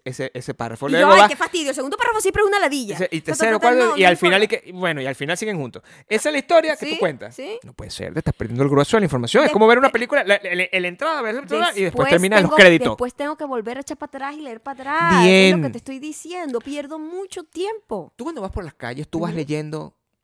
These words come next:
Speaker 1: las cosas, los
Speaker 2: Mi amor, yo estoy tratando de mantenernos vivos en el carro.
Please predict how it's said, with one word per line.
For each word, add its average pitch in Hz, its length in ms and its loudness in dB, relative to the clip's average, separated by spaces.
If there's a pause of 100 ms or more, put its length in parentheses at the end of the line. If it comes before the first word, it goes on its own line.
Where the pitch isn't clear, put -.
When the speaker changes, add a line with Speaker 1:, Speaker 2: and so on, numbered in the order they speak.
(680)
Speaker 1:
las 117 180 -20
cosas, 151 540 -12 (320)
los 110 500 -16 (160)
Speaker 2:
Mi 202 80 -8
amor, 240 160 -2
yo 202 60 -6
estoy 247 160 -8
tratando 330 380 -8
de 320 40 -6
mantenernos 226 460 -10
vivos 311 260 -8
en 233 80 -6
el 185 100 -12
carro. 165 380 -12